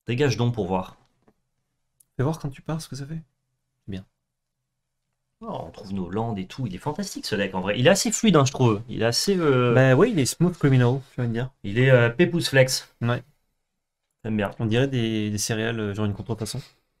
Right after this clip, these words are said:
Speaker 1: Les pépouze flex.
Speaker 2: J'ai plus de cornflakes, j'ai acheté pépouze flex, c'est moins cher.
Speaker 1: Oh là là. Ah, bah, tu dégages.
Speaker 2: Dos puntos.
Speaker 1: Ah bon, qu'est-ce qui se passe ? Je crois que là,
Speaker 2: Ah
Speaker 1: c'est,
Speaker 2: ben.
Speaker 1: c'est Narset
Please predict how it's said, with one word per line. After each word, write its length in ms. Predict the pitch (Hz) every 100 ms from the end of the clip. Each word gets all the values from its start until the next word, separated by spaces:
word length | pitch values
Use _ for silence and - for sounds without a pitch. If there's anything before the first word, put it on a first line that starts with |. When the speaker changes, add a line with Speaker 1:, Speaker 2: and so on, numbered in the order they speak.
| _ _
Speaker 1:
Les 100 | 113
pépouze 280 | 107 110 113
flex. 240 | 131 135
Speaker 2:
J'ai 100 | -
plus 140 | 104 123
de 80 | 117
cornflakes, 480 | 120 - 135 139
j'ai 140 | - 110
acheté 260 | 101 120
pépouze 340 | 107 120 107 104
flex, 300 | - 110 -
c'est 80 | 104
moins 160 | 101
cher. 200 | - 107 - - - _ _ _ _ _ _ _ _ _ _ _ _ _ _ _ _ _ _
Speaker 1:
Oh 200 | 123 104
là 120 | 92
là. 260 | 87 90 104 _ _ _ _ _ _ _ _ _ _ _
Ah, 60 | -
bah, 160 | - _
tu 140 | - -
dégages. 420 | - 90 98 117
Speaker 2:
Dos 120 | 117
puntos. 360 | 113 104 - - _ _ _ _ _ - 147 _ _ _ _ _ _ _ _ _ _ _ _ _ _ _ _ _ -
Speaker 1:
Ah 60 |
bon, 440 | 98 135 151 107 - _ _ _ -
qu'est-ce 180 | 131 -
qui 80 |
se 80 | 123
passe ? 320 | - 101 95
Je 40 | -
crois 120 | 139
que 60 | 139
là, 60 | 151
Speaker 2:
Ah 0 |
Speaker 1:
c'est, 280 | 233 277 175
Speaker 2:
ben. 80 |
Speaker 1:
c'est 160 | 107 107
Narset 560 | 104 110 - 123 123